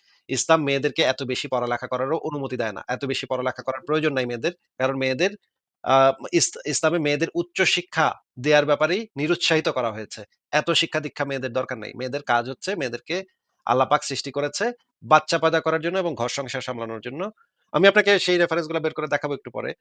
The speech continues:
কিন্তু আপাতত বলে নিই যে ইসলামে মেয়েদের, মেয়েদেরকে সৃষ্টি করা হয়েছে স্বামীকে শান্তি তৃপ্তি দেওয়ার জন্য, বাচ্চা পয়দা করার জন্য, রান্না বান্না করার জন্য। ইসলামের কনসেপ্ট হচ্ছে এইটা। And সে যদি চাকরি বাকরি করে আত্মনির্ভরশীল হতে চায়, সেটার অনুমতি ইসলাম তাকে দেয় না।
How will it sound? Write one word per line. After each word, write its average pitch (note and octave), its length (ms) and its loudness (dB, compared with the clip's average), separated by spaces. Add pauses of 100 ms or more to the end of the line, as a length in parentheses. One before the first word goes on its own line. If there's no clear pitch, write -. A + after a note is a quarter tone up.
(200)
কিন্তু C#3+ 180 4
আপাতত C3+ 280 2
বলে C3+ 200 0
নিই D#3+ 180 -6 (920)
যে C#3+ 160 0
ইসলামে D#3+ 520 0
মেয়েদের, C3 280 -2 (160)
মেয়েদেরকে B2+ 400 -4
সৃষ্টি - 340 -6
করা D3 180 4
হয়েছে E3 280 -2 (160)
স্বামীকে D#3+ 500 2
শান্তি D#3 420 -4
তৃপ্তি F3 400 -6
দেওয়ার C#3 300 2
জন্য, D3 400 -6 (320)
বাচ্চা C#3 340 4
পয়দা D#3 260 4
করার D#3+ 240 0
জন্য, F#3 280 -4 (240)
রান্না B2+ 280 2
বান্না B2 260 0
করার B2+ 220 0
জন্য। - 160 -6 (400)
ইসলামের D#3+ 320 4
কনসেপ্ট C#3 360 -2
হচ্ছে - 240 -6
এইটা। C#3 240 -4 (300)
And C#3 120 0
সে D#3+ 140 2
যদি E3 140 2
চাকরি E3 320 4
বাকরি E3+ 220 0
করে F3 160 2 (120)
আত্মনির্ভরশীল E3 680 0
হতে D3+ 160 -4
চায়, D#3+ 240 0 (240)
সেটার D#3+ 340 2
অনুমতি D3 540 -4
ইসলাম C#3 260 -4
তাকে A#2+ 340 -4
দেয় A#2 240 0
না। C#3+ 160 2